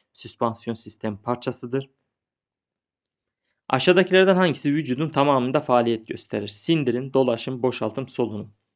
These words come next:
Şimdi az önce ne dedik? Vücudun tüm her yerine giden organ, yani sistem, mekanizma nedir? Dolaşımdır. Çünkü kan ve damarlar, damarlar vücudun her yerinde olduğuna göre vücudun her yerinde.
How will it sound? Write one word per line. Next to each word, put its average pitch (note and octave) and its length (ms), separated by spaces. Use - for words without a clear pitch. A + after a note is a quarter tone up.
Şimdi D3 220
az C#3+ 160
önce C#3 220
ne D3 120
dedik? B2+ 400
Vücudun D#3+ 540
tüm F3+ 160
her D3+ 180
yerine C3 340
giden B2 280
organ, B2 420
yani A#2+ 460
sistem, B2 540
mekanizma B2+ 540
nedir? A#2 340
Dolaşımdır. A#2+ 640
Çünkü E3+ 520
kan C3+ 400
ve D3 260
damarlar, A#2+ 600
damarlar C3+ 440
vücudun C3 360
her D3 160
yerinde A#2 300
olduğuna B2 320
göre A2+ 240
vücudun B2 360
her C#3 180
yerinde. A2+ 460